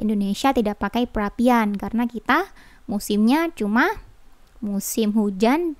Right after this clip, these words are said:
dan musim panas. Jadi hanya seperti itu saja. Oke, kalau di luar negeri ada winter, ya. Jadi musim dingin. Ada saljunya,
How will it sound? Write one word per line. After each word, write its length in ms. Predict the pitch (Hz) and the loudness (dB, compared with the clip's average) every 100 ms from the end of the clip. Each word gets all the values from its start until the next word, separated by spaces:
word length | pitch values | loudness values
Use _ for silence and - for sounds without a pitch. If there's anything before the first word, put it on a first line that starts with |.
| 214 | 0
dan 240 | 214 302 | 2 4
musim 480 | 240 220 262 339 381 - | 2 2 0 -4 -6 -8
panas. 720 | 175 185 233 220 214 - - | -6 0 2 2 0 -8 -8
Jadi 160 | 202 247 | -2 0
hanya 240 | 247 226 254 | 2 4 2
seperti 480 | 233 214 214 214 | 0 -6 -2 -2
itu 80 | 202 | 0
saja. 640 | 196 202 185 190 170 196 - | -2 -4 -6 -6 -8 -10 -16
Oke, 240 | - 240 330 | -10 -6 -4
kalau 240 | - - | -4 -6
di 80 | - | -6
luar 240 | 214 196 | -4 -2
negeri 240 | 190 190 262 | -2 -4 -2
ada 240 | 208 240 | 0 2
winter, 640 | 247 214 226 214 202 185 170 | 2 0 0 0 0 -2 -2
ya. 240 | 202 339 - - - - - 240 | -2 -2 -6 -20 -20 -20 -16 -8
Jadi 160 | 233 | -2
musim 480 | 247 220 233 240 226 | 0 0 0 2 4
dingin. 560 | 240 285 269 208 190 190 - - - - - - - - | 6 8 8 6 0 -8 -18 -20 -20 -20 -20 -20 -16 -10
Ada 160 | 180 | -6
saljunya, 1040 | 202 - 190 214 208 247 247 220 196 208 | -4 0 2 2 4 4 6 4 0 -4